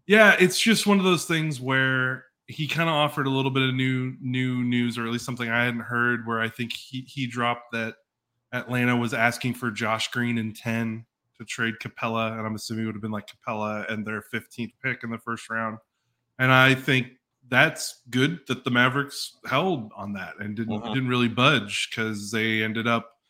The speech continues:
Speaker 1: uh, turning ten into two draft picks that fill giant positions of need.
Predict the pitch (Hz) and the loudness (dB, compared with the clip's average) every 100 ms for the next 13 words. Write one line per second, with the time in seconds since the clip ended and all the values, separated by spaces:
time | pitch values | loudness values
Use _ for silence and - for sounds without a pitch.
0 | _ _ _ 113 107 107 - 123 117 110 | _ _ _ -8 -6 -4 2 4 4 2
1 | 120 127 117 107 101 120 104 104 107 - | 0 2 2 -2 -4 -4 -2 -2 -4 -2
2 | 113 123 - 113 - 120 110 107 _ _ | -2 -2 -6 -12 -8 -6 -6 -8 _ _
3 | _ _ 117 117 123 143 139 127 - 123 | _ _ -4 2 6 6 6 2 -4 -4
4 | 120 117 110 104 104 107 110 101 110 | -2 0 -2 -4 -8 -6 -4 -4 -8